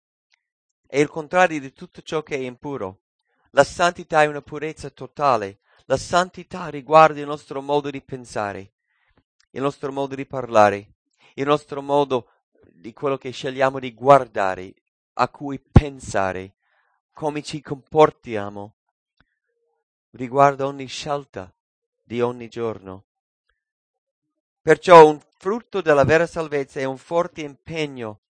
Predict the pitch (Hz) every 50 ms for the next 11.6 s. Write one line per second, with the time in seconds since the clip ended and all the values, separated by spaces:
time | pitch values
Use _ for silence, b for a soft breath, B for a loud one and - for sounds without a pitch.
0 | _ _ _ _ _ _ _ _ _ 127 127 - - - 165 165 170 165 - 165
1 | 151 147 139 - - 175 165 170 165 - 156 151 143 151 - _ - 151 143 139
2 | 135 131 123 123 123 - - - 143 135 135 127 _ 135 123 - - 110 104 98
3 | 90 92 - _ _ _ _ _ _ _ _ _ _ _ _ _ _ _ _ _
4 | - 147 143 151 151 139 139 135 - - 156 151 151 156 160 165 160 - _ _
5 | _ _ _ _ _ _ _ _ _ _ _ _ _ _ _ _ _ _ _ _
6 | _ _ _ _ _ _ _ 120 123 110 123 120 - - - 117 - 143 131 127
7 | 117 131 135 135 131 117 139 143 151 151 156 147 - - 160 156 147 - _ _
8 | _ _ _ - 123 117 123 117 110 - 139 139 135 131 135 139 - _ 131 117
9 | 123 131 123 - - - - 135 131 135 - - 135 135 123 b b b _ -
10 | - - 165 160 170 165 - 180 165 170 170 - - 165 160 - 170 - 151 -
11 | 147 143 - - - 170 160 165 160 165 165 160